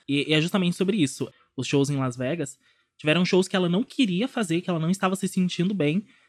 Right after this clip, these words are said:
Teve show em que ela tava, assim, com quarenta graus de febre. E ela falou isso no show. E ainda assim, ela tava lá dando tudo de si.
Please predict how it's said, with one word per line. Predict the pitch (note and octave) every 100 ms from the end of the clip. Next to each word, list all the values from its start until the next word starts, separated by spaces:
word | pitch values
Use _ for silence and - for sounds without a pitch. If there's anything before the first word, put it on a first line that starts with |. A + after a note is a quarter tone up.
| _ -
Teve | D#3+
show | F3 E3 F3+
em | F#3+
que |
ela | F3+ F3
tava, | F3 F3
assim, | - E3+ C3+
com | D3+
quarenta | D3 C#3 F3 A#3+
graus | F3 E3 E3+
de |
febre. | F3 D3 C#3 D3+
E | D#3
ela | D3+ D#3
falou | - G3+ E3+ F3+
isso | A3 -
no | G3
show. | - D3+ C#3+ F3 _ _ _ _
E | D3+
ainda | D3+ F3+
assim, | - E3
ela | D#3+
tava | F3 F3 F3
lá | D#3
dando | D#3 D#3+ E3
tudo | - D#3+
de | E3
si. | - C3+ C3